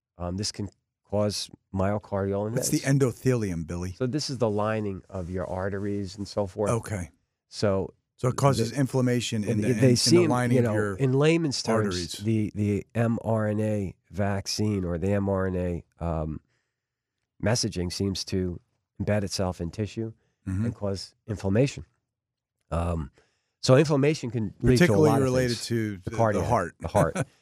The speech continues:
Speaker 1: So, and we've, and we've heard a lot of these things. So my, my question is this, um, why is this not getting more press? Um, I suspect at some point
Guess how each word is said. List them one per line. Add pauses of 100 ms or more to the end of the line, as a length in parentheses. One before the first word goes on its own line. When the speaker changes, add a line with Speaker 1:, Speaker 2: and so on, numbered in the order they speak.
(240)
Speaker 1:
So,
and
we've,
and
we've
heard
a
lot
of
these
things.
So (640)
my,
my
question
is
this,
um,
why
is
this
not
getting (560)
more
press? (600)
Um, (480)
I
suspect
at
some
point